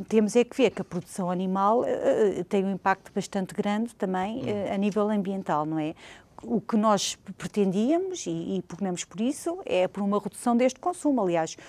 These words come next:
Speaker 1: o, o, o ministro, o anterior ministro do Ambiente, José Matos Fernandes, veio inclusivamente dizer, eh, à televisão,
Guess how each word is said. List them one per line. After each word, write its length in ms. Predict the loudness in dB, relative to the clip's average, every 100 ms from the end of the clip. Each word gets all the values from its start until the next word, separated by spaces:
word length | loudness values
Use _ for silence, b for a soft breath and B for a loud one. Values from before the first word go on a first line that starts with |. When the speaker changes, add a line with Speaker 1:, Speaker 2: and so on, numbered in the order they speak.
| B B
Speaker 1:
o, 80 | 0
o, 960 | 2 4 2 0 0 0 0 0 0 -2
o 40 |
ministro, 380 | -2 -2 -4 -2
o 60 | -2
anterior 280 | -2 0 2
ministro 260 | 2 0
do 60 | -2
Ambiente, 320 | 0 0 -2
José 180 | -4 -2
Matos 240 | -2 -4
Fernandes, 420 | -2 0 2 4
veio 160 | 6 6
inclusivamente 680 | 6 2 2 4 2 2 -2
dizer, 280 | 2 2 4
eh, 880 | -2 -4 -4 -6 -6 -8 -8 -10 -8
à 100 | -8
televisão, 600 | -6 -4 -4 0 0 0